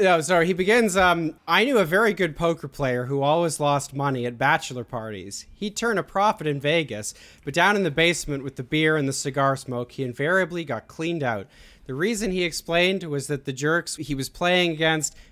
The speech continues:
didn't know how to play poker. They bet on every hand. They raised when they should have folded.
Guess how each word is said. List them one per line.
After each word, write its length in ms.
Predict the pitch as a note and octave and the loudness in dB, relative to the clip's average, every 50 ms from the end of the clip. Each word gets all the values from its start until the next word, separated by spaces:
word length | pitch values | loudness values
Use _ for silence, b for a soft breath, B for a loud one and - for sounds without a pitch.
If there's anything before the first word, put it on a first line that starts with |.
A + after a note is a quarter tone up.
| b b | b b
didn't 260 | - F3+ F#3+ F#3 E3+ | -6 -6 -6 -4 -4
know 220 | D3+ C#3+ D3+ D3+ D3 | -2 0 0 0 0
how 180 | C#3+ C#3+ C3+ | 0 0 -2
to 80 | C#3 C3+ | -2 -4
play 280 | C3+ - D3 C#3+ C#3 C#3 | -6 -4 -4 -4 -4 -4
poker. 460 | - C#3+ C3+ B2+ - - G#2 - _ - | -4 -4 -6 -6 -6 -10 -16 -16 _ -10
They 120 | - B2 | -8 -6
bet 200 | A#2+ B2 D3 D3+ | -2 0 0 2
on 120 | C#3+ C3+ C3+ | 2 0 -2
every 260 | D#3 D#3+ E3+ E3 D3+ | -2 -2 -2 -4 -4
hand. 400 | C#3+ C#3+ C3+ B2 A2+ G#2+ G#2 G2 b b b b b b | -4 -4 -4 -4 -6 -6 -10 -14 b b b b b b
They 140 | - F3+ F#3+ | -8 -8 -6
raised 420 | F#3 A3+ B3 A#3+ F3+ D3+ - - | -4 -2 0 0 0 0 -2 -4
when 120 | D#3+ D#3 E3 | -4 -4 -2
they 120 | E3 E3 | -2 -4
should 180 | D#3 - F#3 F3 | -4 -4 -6 -8
have 100 | E3 - | -8 -8
folded. 500 | - F3+ F#3 F3+ E3+ C#3 A2 F#2+ - | -6 -4 -4 -4 -4 -6 -8 -12 -12